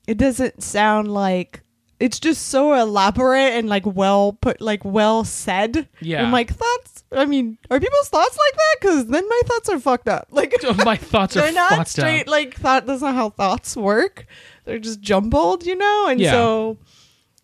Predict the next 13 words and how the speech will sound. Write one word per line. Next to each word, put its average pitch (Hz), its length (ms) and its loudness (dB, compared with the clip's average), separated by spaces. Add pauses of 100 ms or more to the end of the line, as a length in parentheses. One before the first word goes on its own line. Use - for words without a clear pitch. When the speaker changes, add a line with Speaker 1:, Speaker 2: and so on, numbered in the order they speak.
Speaker 1:
it, - 240 -8
that's, 226 400 -2 (140)
I 196 100 -10
mean, 175 420 -10
I'm 196 140 -6
overthinking 196 600 0
it, 262 180 2
but 180 260 0
I 202 60 -4
was 196 100 -4
just - 200 -12
curious, 165 500 -8
like, - 320 -12